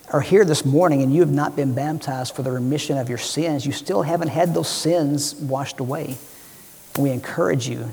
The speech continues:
to make that right. We encourage you as we, as we, um,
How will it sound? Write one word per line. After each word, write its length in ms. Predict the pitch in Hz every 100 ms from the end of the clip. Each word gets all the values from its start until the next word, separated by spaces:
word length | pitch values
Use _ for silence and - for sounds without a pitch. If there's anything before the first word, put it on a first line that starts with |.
| -
to 80 | 127
make 240 | 131 131
that 180 | 135 127
right. 260 | 131 131
We 140 | - 123
encourage 540 | 120 - 160 175 123
you 40 | 131
as 120 | 120
we, 260 | 131 123 120 - - -
as 160 | 127
we, 240 | 131 131 -
um, 320 | - 143